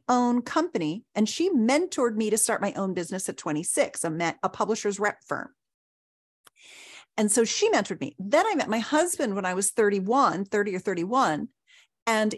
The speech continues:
he started talking to me about the benefits of stock options and how much leverage there was in getting, working for a company that offered stock options. And so then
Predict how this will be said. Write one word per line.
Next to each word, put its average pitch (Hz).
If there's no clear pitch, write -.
he 302
started 262
talking 202
to 202
me 196
about 180
the 196
benefits 175
of 185
stock 302
options -
and 208
how 208
much 214
leverage 180
there 170
was 160
in 185
getting, 175
working 214
for 247
a 226
company 185
that 165
offered 196
stock 349
options. -
And 254
so 254
then 214